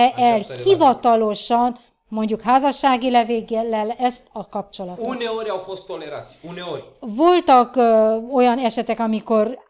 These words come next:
Speaker 1: áttekintettek ezen dolog fölött.
Speaker 2: Dar de cele mai multe ori au fost cel puțin puși în pușcărie, dacă nu chiar executați.
Speaker 1: De általában az ilyen esetekben,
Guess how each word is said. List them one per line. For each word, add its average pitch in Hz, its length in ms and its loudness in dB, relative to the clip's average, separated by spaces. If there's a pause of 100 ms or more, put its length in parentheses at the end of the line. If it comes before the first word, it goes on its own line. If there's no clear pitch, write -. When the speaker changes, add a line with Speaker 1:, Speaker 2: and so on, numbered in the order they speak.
(120)
Speaker 1:
áttekintettek 254 1040 0
ezen 240 320 -2
dolog 226 320 -2
fölött. 214 540 -4
Speaker 2:
Dar 139 220 -10
de 139 80 -12
cele 185 240 -10
mai 165 220 -14
multe 156 240 -18
ori 165 160 -10
au 139 80 -10
fost 151 340 -16
cel 226 240 -10
puțin 180 540 -16
puși 156 240 -20
în 143 60 -18
pușcărie, 135 440 -16
dacă 123 280 -14
nu 135 200 -16
chiar 123 180 -16
executați. - 580 -20 (160)
Speaker 1:
De 233 260 4
általában 254 1120 2 (280)
az 233 120 2
ilyen 262 280 2 (180)
esetekben, 240 840 0